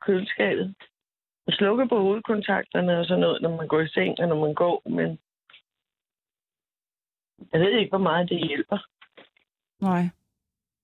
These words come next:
Speaker 1: Jeg har så elkomfur også, men det bliver så heller ikke brugt så meget.
Speaker 2: Nej, så du forsøger at,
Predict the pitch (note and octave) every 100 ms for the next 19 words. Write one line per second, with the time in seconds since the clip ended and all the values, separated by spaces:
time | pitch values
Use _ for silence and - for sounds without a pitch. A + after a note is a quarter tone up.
0 | _ _ - F3 E3 F#3 - F3 - G3+
1 | F3 F3+ D3 C#3+ D#3 - F3+ F3+ G3 F3+
2 | - F3+ E3+ E3 F3+ - E3+ - D#3+ E3
3 | - F3+ E3 D#3+ E3+ E3+ - _ _ _
4 | _ _ _ _ _ _ _ _ _ _
5 | - - _ - - - F#3 F#3 G3 -
6 | A#3 G#3 E3 - E3+ E3 F#2 F#2